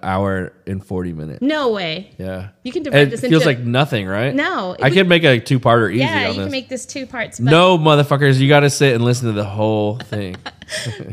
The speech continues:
Speaker 2: So if you, if
Speaker 1: It's important.
Speaker 2: you, if you just really just showed up,
Speaker 1: Yeah.
Speaker 2: uh, c-, you know, we at one point all wore yellow.
Speaker 1: Yeah.
Speaker 2: And so now imagine you show up with your gang, uh, mentality.
Speaker 1: Yeah.
Speaker 2: And you're trying to push something through,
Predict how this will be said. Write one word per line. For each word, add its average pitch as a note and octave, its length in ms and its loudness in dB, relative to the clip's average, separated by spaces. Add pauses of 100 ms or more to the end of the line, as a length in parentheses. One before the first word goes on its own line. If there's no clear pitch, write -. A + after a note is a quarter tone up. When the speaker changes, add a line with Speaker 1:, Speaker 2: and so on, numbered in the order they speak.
(100)
Speaker 2:
So C4+ 180 -2
if - 240 -6
you, D4+ 220 -6
if - 80 -10
Speaker 1:
It's B3 140 -2
important. A2 480 -2 (160)
Speaker 2:
you, - 100 -2
if B3+ 120 -10
you D4+ 180 -6
just C4 480 -8
really G#3 420 -6
just F#3+ 280 -12
showed F3 260 -6
up, F#3+ 220 -6 (420)
Speaker 1:
Yeah. G2+ 200 -8
Speaker 2:
uh, F#3 280 -6
c-, - 240 -20
you G3+ 160 -10
know, E3+ 120 -8
we G3+ 560 -10
at - 220 -14
one G3+ 200 -10
point G3+ 260 -14
all F#3 200 -8
wore F#3 280 -10
yellow. F#3 500 -10 (300)
Speaker 1:
Yeah. F#2 300 -10 (100)
Speaker 2:
And G3+ 200 -6
so G3 280 -6
now G#3 320 -6
imagine G3 680 -8 (220)
you G#3 120 -8
show G#3+ 220 -6
up G#3 80 -10
with G3+ 100 -6
your G3 140 -2
gang, G3 500 -4
uh, G#3+ 100 -8 (100)
mentality. A3+ 560 -6
Speaker 1:
Yeah. A2 460 0 (200)
Speaker 2:
And A3 200 0
you're A3 400 -2
trying G3+ 380 -8
to G#3+ 80 -14
push G#3+ 220 -10
something G3+ 340 -10
through, G3 280 -8